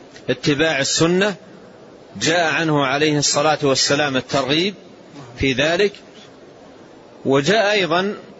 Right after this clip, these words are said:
الترهيب من ذلك، قال: "ومن رغب عن سنتي فليس مني"، هذا ترهيب. وجاء عنه أيضاً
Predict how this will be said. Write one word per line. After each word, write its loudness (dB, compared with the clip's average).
الترهيب 0
من 0
ذلك، -2
قال: 0
"ومن 0
رغب 0
عن 0
سنتي 0
فليس 2
مني"، 0
هذا -2
ترهيب. 0
وجاء 2
عنه 2
أيضاً 0